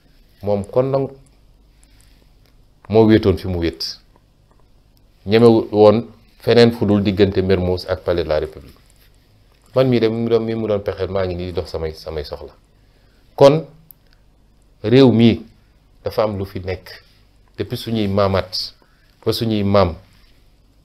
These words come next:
Macky Sall ak ñi mu àndal mënuñu koo yàq. Bu soobee Yàlla dinañu jekkali seen mandat, dinañu dem ci élection, Sénégalais yi dinañu tànn ki leen soob, ki ñu wóolu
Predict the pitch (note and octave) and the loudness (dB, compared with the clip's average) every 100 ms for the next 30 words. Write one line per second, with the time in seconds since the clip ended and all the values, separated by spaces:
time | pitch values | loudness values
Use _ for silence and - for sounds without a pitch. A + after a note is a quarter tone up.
0 | _ _ _ _ G2+ G#2 G#2 G2+ F#2+ G2 | _ _ _ _ -8 -6 -6 -6 -6 -6
1 | F#2+ F#2 F2+ E2+ E2+ D#2+ E2+ E2 D#2 D2+ | -10 -10 -10 -10 -10 -10 -10 -10 -10 -10
2 | D2 - - _ _ _ _ - G2 A#2 | -10 -16 -20 _ _ _ _ -12 -2 4
3 | G2+ G2+ G2+ F#2 D#2+ - _ _ _ _ | 6 6 6 4 2 -10 _ _ _ _
4 | _ - F#2 F#2 E2+ F2+ F#2+ F2 F#2 E2 | _ -8 -2 -2 0 -2 -2 -4 -8 -8
5 | E2+ F2+ G#2+ _ _ _ _ - F2+ F#2+ | -12 -12 -16 _ _ _ _ -10 -4 -2
6 | F#2+ F2+ F2+ F#2 F2+ - A2 - _ _ | -2 -2 -4 -6 -6 -10 -18 -20 _ _
7 | _ _ - G#2 G2 F#2+ F2 F#2+ F#2+ G2+ | _ _ -4 -2 -2 -2 -4 -6 -6 -6
8 | F2+ F2 - A2 G#2 - F#2+ - _ _ | -8 -8 -10 -6 -6 -6 -10 -10 _ _
9 | _ _ _ _ A#2 A#2 A2+ G#2+ G2+ F#2 | _ _ _ _ -6 -2 0 4 2 0